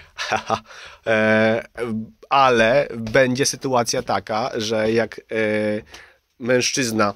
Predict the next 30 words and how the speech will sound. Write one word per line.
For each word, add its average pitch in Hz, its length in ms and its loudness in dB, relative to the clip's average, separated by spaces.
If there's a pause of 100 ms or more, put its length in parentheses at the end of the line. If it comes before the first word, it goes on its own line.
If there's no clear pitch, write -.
(100)
tudzież 90 320 -10
kobieta 110 480 -2
będą 90 300 -6
chciały 107 360 -2 (180)
ukryć 131 380 -8
przed 113 160 -10
swoim 110 260 -6
partnerem 110 480 -4
tego 110 200 -8
typu 113 260 -10
transakcje, 107 680 -8
nie 113 180 -4
zrobią 98 300 -4
tego, 80 220 -14
nie 101 100 -8
ma 110 100 -4
takiej 107 200 -8
możliwości. 104 680 -6 (840)
E, 117 380 2
to 180 100 0
jest 160 120 0
tylko 165 320 0 (140)
abstrakcyjny 160 600 -2
przykład, 160 540 -2 (540)
ale 131 580 2
jeżeli 131 420 0
będziecie 135 500 0
chcieli, 127 640 -2
y, 120 260 -2
załóżmy, 123 680 0